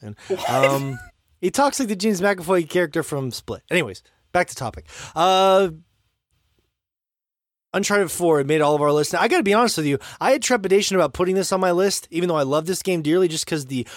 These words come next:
Speaker 1: combat is so mediocre. Um,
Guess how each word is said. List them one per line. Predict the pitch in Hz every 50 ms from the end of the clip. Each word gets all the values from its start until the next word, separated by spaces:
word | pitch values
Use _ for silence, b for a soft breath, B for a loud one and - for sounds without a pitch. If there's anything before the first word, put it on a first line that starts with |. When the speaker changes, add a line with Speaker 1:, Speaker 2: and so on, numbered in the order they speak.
| B B -
Speaker 1:
combat | - - - 196 247 254 226 175 143 120 107 -
is | 127 120 113
so | - - - - 151 143 139 143 139 131 127 123 b b b b b b b -
mediocre. | 139 156 160 143 131 127 139 147 156 - - 85 82 95 - _ _ _ _ _ _ _ _
Um, | - 131 139 135 135 135 135 131 131 127 123 127